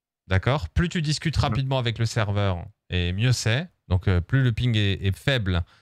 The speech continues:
Speaker 1: et plus du coup, euh, la réponse est rapide, ping-pong.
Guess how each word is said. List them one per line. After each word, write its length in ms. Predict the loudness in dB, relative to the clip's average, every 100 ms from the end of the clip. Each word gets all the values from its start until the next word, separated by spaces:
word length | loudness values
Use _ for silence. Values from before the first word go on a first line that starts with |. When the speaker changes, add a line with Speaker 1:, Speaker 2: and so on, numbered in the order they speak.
| _
Speaker 1:
et 80 | -2
plus 240 | 2 2 2
du 100 | 2
coup, 320 | 4 4 4
euh, 60 |
la 120 | 2 2
réponse 380 | 0 0 -2
est 80 | 0
rapide, 380 | -2 0 -2 -2
ping-pong. 580 | 0 0 0 -2 -4